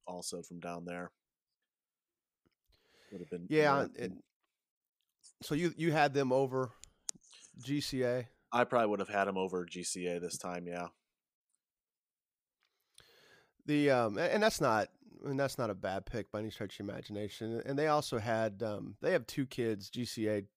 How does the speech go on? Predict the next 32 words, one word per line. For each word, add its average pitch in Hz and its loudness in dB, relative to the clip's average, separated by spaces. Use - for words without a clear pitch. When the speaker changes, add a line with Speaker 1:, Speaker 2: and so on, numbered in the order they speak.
Speaker 2:
two 175 -6
kids 113 -2
that 107 -4
transferred 104 -4
over, 101 -2
uh, 110 -2
at 104 -8
least 123 -4
in 120 -2
the 110 -2
last 104 -4
year 104 -2
from, 107 -6
from 120 -6
Center 107 -4
Grove, 107 0
and, 110 -4
and 131 -4
both 131 2
of 131 2
them 123 0
were 113 -2
double-figure 113 -2
scores 117 0
this 101 -6
year 104 -2
for 135 2
their 120 2
varsity, 113 0
and, 98 -4
and, 107 -2
um, 104 -6